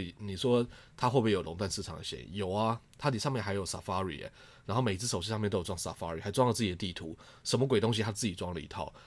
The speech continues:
所以他是不是有反端-，反垄-，就是有没有垄断市场？我觉得还是有，对吧？所以我觉得这个就是一个作秀啦，就是把大家叫来，然后随便乱回答一些东西，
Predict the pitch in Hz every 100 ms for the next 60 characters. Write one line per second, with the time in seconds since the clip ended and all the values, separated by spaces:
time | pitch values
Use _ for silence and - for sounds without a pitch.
0 | - - 117 110 117 117 107 95 87 85
1 | 95 92 - 101 101 - - 117 104 107
2 | 123 98 - - - - 85 107 101 90
3 | 90 78 95 90 92 90 - - 82 69
4 | - - - - - 80 80 - 107 98
5 | 82 90 - - - 120 143 185 196 170
6 | 165 139 135 135 - 110 87 78 82 117
7 | 110 90 107 110 101 87 78 85 87 92
8 | 92 104 87 87 78 80 82 80 82 -
9 | 76